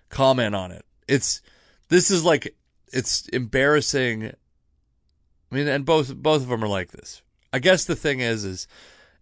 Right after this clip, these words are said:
if you see someone being quiet when they should be outspoken, there's probably a fucking reason. Especially this,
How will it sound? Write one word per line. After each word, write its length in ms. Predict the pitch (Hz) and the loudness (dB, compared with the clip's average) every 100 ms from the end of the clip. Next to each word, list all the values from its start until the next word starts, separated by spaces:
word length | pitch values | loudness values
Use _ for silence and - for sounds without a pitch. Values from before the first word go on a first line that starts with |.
| _ | _
if 220 | 151 160 | 2 2
you 120 | 180 | 2
see 260 | 156 180 165 | 0 2 2
someone 340 | - 151 147 | 2 2 2
being 240 | 131 135 123 | 0 0 -2
quiet 560 | - 120 110 104 104 | 0 4 4 4 0
when 160 | - 113 | -4 -6
they 140 | 110 | -4
should 400 | 98 - 127 120 | -6 -4 0 0
be 340 | 117 120 113 - | 0 -2 -2 -2
outspoken, 840 | 110 101 - - 101 92 - - _ _ _ _ _ _ - | -4 -4 -8 -6 -6 -6 -14 -20 _ _ _ _ _ _ -12
there's 200 | 104 90 | -10 -10
probably 840 | - - 104 107 117 120 120 123 _ _ _ - | -12 0 0 2 -2 0 -2 -2 _ _ _ -12
a 60 | |
fucking 720 | - - 107 98 - 101 98 _ _ _ | -12 -8 -6 -6 -8 -8 -10 _ _ _
reason. 580 | 92 90 85 85 - 110 _ _ _ _ _ _ _ _ _ _ _ _ _ _ _ _ _ _ _ _ _ _ _ _ _ _ _ _ | -12 -12 -12 -16 -20 -20 _ _ _ _ _ _ _ _ _ _ _ _ _ _ _ _ _ _ _ _ _ _ _ _ _ _ _ _
Especially 720 | 110 - - 156 151 143 135 | -6 -6 2 2 2 -2 -2
this, 400 | 117 95 - - | -2 -4 -8 -14